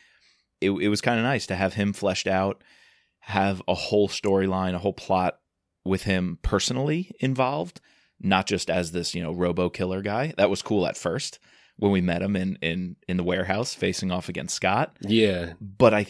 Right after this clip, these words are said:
Speaker 1: I think I wanted this next level depth of his character, and boy, do we get it here. I, I think some people would say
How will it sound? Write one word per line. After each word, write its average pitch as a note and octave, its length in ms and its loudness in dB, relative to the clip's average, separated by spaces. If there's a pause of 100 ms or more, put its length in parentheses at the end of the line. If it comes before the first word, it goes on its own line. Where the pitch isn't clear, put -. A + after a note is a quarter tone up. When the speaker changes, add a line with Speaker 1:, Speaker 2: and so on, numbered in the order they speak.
Speaker 1:
I G2+ 80 2
think D3 240 -4
I F#2+ 60 4
wanted F#2 580 0
this F2 180 -4
next F#2 320 -2
level F2 540 -6 (1160)
depth - 440 -2
of F2+ 120 -6
his D#2+ 160 -8
character, - 540 -8 (100)
and F2+ 240 -2
boy, G2 240 4
do F#2 80 2
we F2 140 -4
get D2+ 200 -6
it - 120 -14
here. - 240 -14 (760)
I, - 160 -6
I G2+ 60 -2
think B2+ 200 0
some F#2+ 260 0
people B2 360 0
would G2 160 -2
say F2+ 480 -6